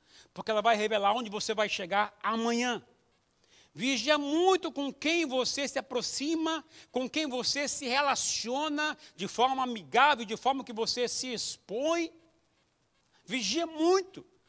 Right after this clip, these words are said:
porque conforme a sua amizade, você, eu vou dizer você onde você vai chegar amanhã. Isso é muito importante você pensar. Terceiro,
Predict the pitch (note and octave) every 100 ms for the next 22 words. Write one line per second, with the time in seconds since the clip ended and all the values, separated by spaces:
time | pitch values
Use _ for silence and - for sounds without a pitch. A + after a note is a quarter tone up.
0 | _ - G3+ B3+ C4 C#4 D#4+ C#4+ - E4
1 | F#4+ F4 A3 D#4+ C4 B3+ - B3+ A#3 C4
2 | C#4 C4 A#3+ C#4+ D#4 C#4+ C#4 C#4 C#4 B3
3 | B3 C4 A#3 G3+ E3 B2+ _ _ _ _
4 | _ _ _ _ _ _ _ _ _ _
5 | _ _ A3+ A#3+ B3+ C#4+ - A#3+ B3 A3+
6 | G#3 - A#3 G3+ F3+ B3 G#3+ - _ _
7 | _ _ _ _ _ _ _ _ - -
8 | - A3 - C#4+ B3+